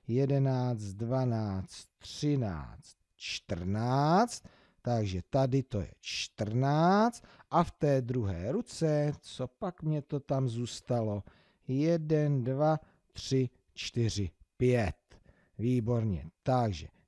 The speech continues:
devatenáct rozložím na pět a čtrnáct. Vrátíme se do cvičení. Devatenáct rozložíme na pět a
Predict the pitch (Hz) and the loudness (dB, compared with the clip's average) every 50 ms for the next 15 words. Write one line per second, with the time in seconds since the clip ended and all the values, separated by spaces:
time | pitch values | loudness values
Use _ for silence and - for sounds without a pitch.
0 | - - 92 123 143 156 175 196 190 208 220 208 208 208 202 196 202 190 - - | -12 -2 0 2 4 4 4 2 4 4 4 6 6 6 6 4 2 0 0 0
1 | 147 139 143 135 127 143 143 139 127 120 120 117 107 80 73 - _ - 120 123 | 2 2 2 2 2 2 2 2 0 0 -2 -2 -2 -4 -6 -10 _ -2 2 2
2 | 131 127 117 - - _ - 95 98 87 90 - - - - - - _ - - | 4 2 2 -2 -12 _ -6 -6 -6 -6 -6 -10 -10 -8 -8 -8 -8 _ 0 0
3 | 131 135 135 135 131 123 113 101 90 80 76 - - - - _ _ _ _ - | 2 4 6 4 4 4 2 2 0 -2 -6 -8 -12 -16 -16 _ _ _ _ -20
4 | _ _ _ _ _ - 98 113 120 131 127 131 123 - 131 131 123 113 101 90 | _ _ _ _ _ -8 -4 -2 0 0 0 0 -2 -2 -2 -2 -2 0 -2 -4
5 | - - 80 87 131 147 - - 185 185 175 - - 196 185 170 170 170 165 165 | -6 -8 -6 -6 -6 -6 -4 -2 -2 -2 -2 0 4 6 6 6 8 6 6 6
6 | 165 160 - - - - _ - 113 113 143 151 160 165 160 151 - 156 147 143 | 6 4 2 -2 -18 -20 _ -8 0 4 4 6 8 8 6 4 4 2 2 4
7 | 147 139 135 131 - - 131 117 123 110 107 120 113 110 104 107 107 110 107 95 | 4 2 2 0 0 0 0 0 0 0 2 0 0 0 0 0 0 0 2 0
8 | 82 85 - _ _ - - 120 123 127 131 131 127 120 110 _ - - _ - | 0 -2 -6 _ _ -2 0 2 4 4 6 4 4 2 0 _ -8 -20 _ -16
9 | 120 | -16